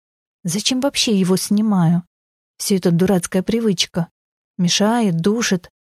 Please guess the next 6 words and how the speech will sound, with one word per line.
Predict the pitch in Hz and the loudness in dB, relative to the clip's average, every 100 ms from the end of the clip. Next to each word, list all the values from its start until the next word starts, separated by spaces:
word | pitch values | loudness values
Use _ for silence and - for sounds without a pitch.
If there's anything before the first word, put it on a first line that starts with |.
| _ | _
отговорки. | 165 170 196 196 180 170 165 185 175 - _ _ _ _ _ _ | -4 0 2 2 2 2 -2 -2 -2 -6 _ _ _ _ _ _
Надела | 214 190 185 202 190 | 0 2 2 2 2
вновь, | 185 214 277 - - _ _ _ _ | 0 0 -2 -8 -16 _ _ _ _
спрятала | - - 208 202 180 185 | -12 -2 -2 0 0 0
под | 190 | -2
футболку, | - 208 180 214 294 - 180 | -2 -2 0 0 -2 -2 -2